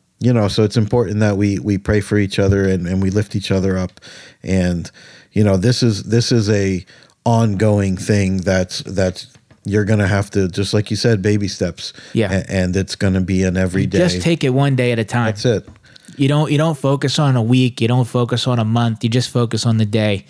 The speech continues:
Speaker 1: Right.
Speaker 2: And, you know, e-, even the, even the worldly saying, "Mind over matter,"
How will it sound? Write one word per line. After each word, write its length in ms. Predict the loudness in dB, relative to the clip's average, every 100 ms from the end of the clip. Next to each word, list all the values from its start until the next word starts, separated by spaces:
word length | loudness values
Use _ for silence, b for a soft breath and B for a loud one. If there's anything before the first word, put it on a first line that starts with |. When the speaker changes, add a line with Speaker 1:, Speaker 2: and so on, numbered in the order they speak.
| B
Speaker 1:
Right. 200 | -8 -8 -8 B B B B
Speaker 2:
And, 340 | 0 0 2 2
you 80 |
know, 340 | 2 2 0 -2 -6 -2
e-, 140 | 0
even 340 | 2 2 4 4
the, 380 | 4 2 0 -6 _
even 300 | 0 2 2
the 100 | 2
worldly 640 | 0 0 2 2 2 2 0
saying, 420 | 0 0 2 2
"Mind 260 | 2 2 2
over 160 | 0 0
matter," 420 | 0 0 -2